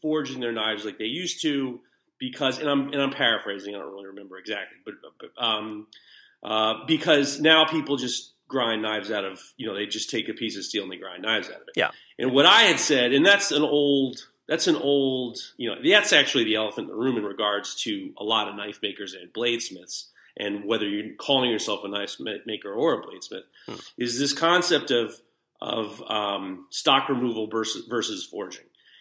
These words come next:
Speaker 1: And a lot of people, th-, this guy had basically said, "Yeah, forged knives are where it's at." And, and I said to him very, you know, with peace and love, you know, "There's nothing wrong with stock removal knives. Some of the best knife makers in the world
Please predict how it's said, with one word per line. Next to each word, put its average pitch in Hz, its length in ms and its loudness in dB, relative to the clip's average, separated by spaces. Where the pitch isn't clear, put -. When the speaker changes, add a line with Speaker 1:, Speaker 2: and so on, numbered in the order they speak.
Speaker 1:
And 127 540 2
a 123 60 0
lot 151 280 8
of 156 140 0
people, 135 380 -2
th-, 131 140 -6
this 160 180 2
guy 131 280 6
had - 180 -2
basically 117 340 -2
said, 104 220 -4
"Yeah, 123 260 4
forged 143 300 2
knives 110 300 0
are 101 300 -6
where 101 180 -4
it's - 140 -10
at." 80 160 -10
And, 160 200 -2
and 190 120 0
I 214 180 6
said - 320 2
to 160 100 0
him 123 420 -2
very, 123 520 -2
you 160 80 -4
know, 107 320 -6
with 123 300 -8
peace 135 280 0
and 110 220 -2
love, 110 380 0
you 117 80 -4
know, 120 40 -2
"There's 170 220 2
nothing 190 320 6
wrong 143 260 4
with 101 80 -4
stock 101 280 -2
removal 98 300 -8
knives. - 600 -10
Some 196 200 -2
of 202 60 -2
the - 180 -2
best 170 300 2
knife 160 220 2
makers 131 280 0
in 107 60 -4
the 104 80 -4
world 131 420 -2